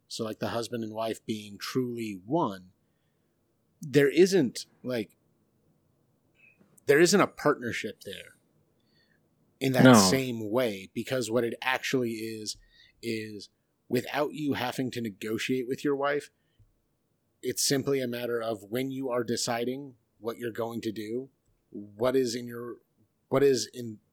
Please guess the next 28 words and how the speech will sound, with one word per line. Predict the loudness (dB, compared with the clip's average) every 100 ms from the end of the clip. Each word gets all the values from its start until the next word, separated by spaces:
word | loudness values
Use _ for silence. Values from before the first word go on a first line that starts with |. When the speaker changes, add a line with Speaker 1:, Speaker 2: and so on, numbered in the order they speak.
| _
Speaker 1:
what | 4 4
is | 4 0
to | -4
the |
good | -6 -2 0 0
of | -2 -2
your | -2 -2
wife | -2 -2 -4 _ _ _ _ _ 0
is | 2 2 2
what | -2 -2
you | -10 -6
choose. | -4 -4 _ -16 -16 -16 _ _ -20 -4
Not | 0 2 0 -2
because, | -2 2 2 2 2
"Oh, | 4 4 2 _ _ _ _
you | -6
know, | -6 -8 _ _ _ _ _ _ _ _ _ _ _
she | -6 -2 0 0
has | 0 0
told | 0 -2 -4
me | -6 -4
she | -2 -4
would | -2 -4 -2
like | -2 -2 -4
me | -6
to | -2 -2 -4
do | -6 -8
this, | -8 -8